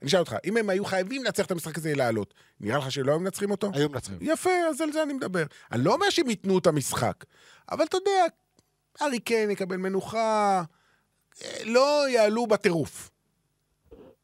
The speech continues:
Speaker 1: זה כל מה שאני אומר.
Speaker 2: אם יונייטד מנצחים, אני מביא לך
Speaker 1: מה?
Speaker 2: עוגה יפה לפרק סיום.
Speaker 1: תרשום,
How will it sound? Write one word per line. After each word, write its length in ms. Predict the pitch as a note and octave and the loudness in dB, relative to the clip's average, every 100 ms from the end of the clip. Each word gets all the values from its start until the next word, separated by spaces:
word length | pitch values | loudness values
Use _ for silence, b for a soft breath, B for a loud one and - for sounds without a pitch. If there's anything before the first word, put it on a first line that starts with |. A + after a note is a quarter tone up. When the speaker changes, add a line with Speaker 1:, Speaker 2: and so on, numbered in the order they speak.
| _ | _
Speaker 1:
זה 160 | - C4+ | -4 0
כל 100 | E4+ | 2
מה 100 | E4+ | 2
שאני 200 | D#4 D4 | 0 -2
אומר. 260 | C#4+ C#4 G2+ - | -2 -2 -4 -8
Speaker 2:
אם 120 | D#3 D#3+ | -8 -4
יונייטד 320 | D3 D#3 C#3 | -2 -4 -8
מנצחים, 520 | A#2+ A2+ - D#3 E3+ F#3 F3+ _ _ _ _ _ _ | -12 -14 -10 -10 -10 -12 -20 _ _ _ _ _ _
אני 180 | A2 C3+ | -16 -14
מביא 320 | B2+ A2+ C#3+ | -14 -12 -10
לך 260 | C3+ C3+ C#3+ D3+ B B _ _ _ _ - | -10 -8 -8 -10 B B _ _ _ _ -12
Speaker 1:
מה? 260 | G2+ G#2 A2 - | -4 -4 -4 -8
Speaker 2:
עוגה 440 | A#2+ A#2+ F2 D#3 D#3+ | -12 -10 -4 -2 0
יפה 560 | C#3+ A2+ - - D#3 | -2 -6 -10 -2 0
לפרק 460 | D3 B2+ D#3 D#3 - | 0 -2 -4 -4 -2
סיום. 280 | - D3 D#3 | 0 2 2
Speaker 1:
תרשום, 340 | D3+ G#3 F3+ | 4 6 4